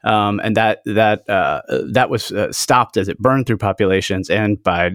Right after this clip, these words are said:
non-pharmaceutical interventions like closure policies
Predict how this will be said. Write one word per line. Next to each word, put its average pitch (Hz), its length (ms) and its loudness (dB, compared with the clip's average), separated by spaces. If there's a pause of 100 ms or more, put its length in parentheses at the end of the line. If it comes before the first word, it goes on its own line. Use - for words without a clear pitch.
non-pharmaceutical 95 840 -2
interventions 90 680 -6
like 90 340 -6
closure 90 360 -2
policies - 720 -8